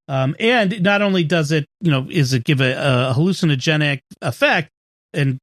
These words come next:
suppresses judgment, but it also eventually will kill you. It's, you know, that it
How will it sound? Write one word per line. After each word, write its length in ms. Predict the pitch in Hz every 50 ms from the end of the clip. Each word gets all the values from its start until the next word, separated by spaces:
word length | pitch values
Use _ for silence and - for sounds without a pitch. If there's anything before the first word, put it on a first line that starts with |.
| - - -
suppresses 500 | - - 160 - 185 180 - - 156 123
judgment, 520 | - - 240 262 240 180 170 170 156 151 - _ _ _ _ _ _ -
but 360 | 147 - 190 175 170 175 -
it 200 | 175 170 170 170
also 580 | 180 175 190 196 - - 185 180 170 165 170
eventually 640 | 170 185 165 160 143 135 170 175 170 - - 170 151
will 180 | 139 139 131
kill 200 | - - 190 147
you. 180 | 117 98 98 - - _ _ _ _ -
It's, 260 | 143 127 - - - -
you 120 | 156 135
know, 40 | 123
that 200 | 123 135 139 143
it 140 | 139 151 170